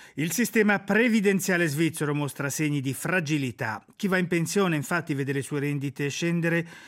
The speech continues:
in modo sensibile, soprattutto la parte legata al secondo pilastro, mentre l'A V S riesce a compensare solo parzialmente queste perdite.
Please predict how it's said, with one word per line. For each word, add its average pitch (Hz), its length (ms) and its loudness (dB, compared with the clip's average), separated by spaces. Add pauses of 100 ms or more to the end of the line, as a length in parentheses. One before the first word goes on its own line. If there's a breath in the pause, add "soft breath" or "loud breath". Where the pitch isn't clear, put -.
(160 loud breath)
in 254 120 4
modo 190 280 4
sensibile, 170 840 0
soprattutto 160 640 -4
la 143 100 0
parte 175 320 -2
legata 147 380 -2
al 139 80 -4
secondo 131 440 -6
pilastro, 147 600 -2
mentre 135 420 -2 (300 loud breath)
l'A 202 120 2
V 151 220 2
S 135 220 -4
riesce 135 320 -2
a 131 40 -6
compensare 139 640 -4
solo 165 340 -2 (220 loud breath)
parzialmente 170 880 0
queste 156 380 -6
perdite. 135 680 -4